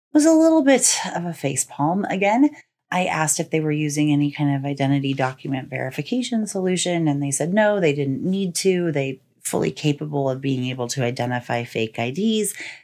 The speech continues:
And so I just out of curiosity asked, "Well, what training have you done?" And I was very legitimate. I wasn't trying to be rude or anything. I was just like, "Well, what have you done to,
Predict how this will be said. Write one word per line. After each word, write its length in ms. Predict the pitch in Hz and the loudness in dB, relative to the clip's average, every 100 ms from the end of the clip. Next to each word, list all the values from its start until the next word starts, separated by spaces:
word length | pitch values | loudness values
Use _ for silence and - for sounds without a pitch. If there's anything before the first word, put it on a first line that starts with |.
| - | 0
And 220 | 233 233 | 4 6
so 460 | 240 240 226 220 - | 8 8 8 4 2
I 300 | 190 214 190 | 2 2 2
just 200 | 190 180 | 0 0
out 100 | 208 | 0
of 120 | 165 | -2
curiosity 800 | - 202 185 139 233 302 - 147 | -2 0 2 2 2 0 0 0
asked, 260 | - 151 - | 0 0 0
"Well, 160 | 151 | -2
what 360 | 151 151 156 - | 0 0 -2 -4
training 400 | - 240 233 220 | 0 4 4 4
have 180 | 214 202 | 0 0
you 120 | 202 | 2
done?" 300 | 190 180 170 | 4 4 4
And 140 | 151 | 0
I 60 | 135 | 0
was 200 | 135 135 | -2 -2
very 260 | 170 185 139 | 0 0 -2
legitimate. 460 | 123 165 165 113 | -2 0 0 -2
I 60 | 113 | 0
wasn't 240 | 147 131 | 0 0
trying 220 | 131 143 | -2 -2
to 40 | 127 | -2
be 140 | 113 | -4
rude 320 | 113 156 165 | -2 0 0
or 100 | 107 | 0
anything. 260 | 101 95 104 | -4 -6 -8
I 40 | |
was 80 | 110 | -10
just 140 | - - | -12 -14
like, 100 | 110 | -6
"Well, 80 | |
what 140 | 135 202 | 0 2
have 140 | 190 | 2
you 100 | 160 | 2
done 260 | 190 220 196 - | 2 2 0 -2
to, 280 | 151 143 | -2 -2